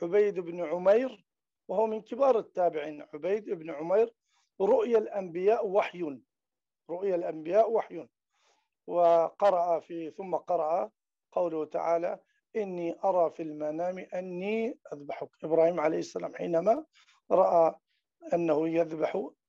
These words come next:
ابنه إسماعيل فقال: "افعل ما تؤمر".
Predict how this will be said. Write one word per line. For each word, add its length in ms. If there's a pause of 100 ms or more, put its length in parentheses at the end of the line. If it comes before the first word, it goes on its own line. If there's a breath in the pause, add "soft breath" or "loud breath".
(140)
ابنه 360
إسماعيل 600 (460)
فقال: 380
"افعل 340
ما 200
تؤمر". 520